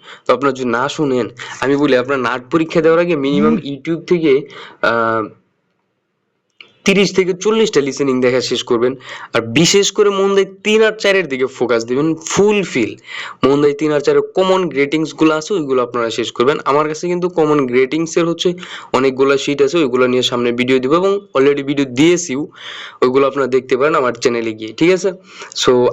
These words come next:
আশা করি আপনারা বুঝতে পারছেন যে নাটে আপনাদের কি কি সমস্যা হয়, কি জন্য হয়। So,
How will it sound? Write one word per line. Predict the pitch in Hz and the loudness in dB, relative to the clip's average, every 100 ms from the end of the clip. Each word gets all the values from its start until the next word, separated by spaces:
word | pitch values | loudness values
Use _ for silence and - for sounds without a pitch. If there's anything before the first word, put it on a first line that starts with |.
| - | 0
আশা | - 180 | 0 2
করি | 180 185 | 2 2
আপনারা | 175 165 | 0 0
বুঝতে | 156 165 - | 0 0 0
পারছেন | 165 160 165 | 0 2 2
যে | 139 | 2
নাটে | 127 120 131 | 2 0 0
আপনাদের | 123 131 127 127 | 0 0 -2 -2
কি | 139 | -2
কি | 131 | 0
সমস্যা | - 139 135 143 | 0 0 2 2
হয়, | 156 151 | 2 0
কি | 170 156 | -4 -2
জন্য | 143 151 156 147 | 0 2 0 0
হয়। | 156 214 - _ - - | 0 -2 -8 _ -20 -14
So, | - | 0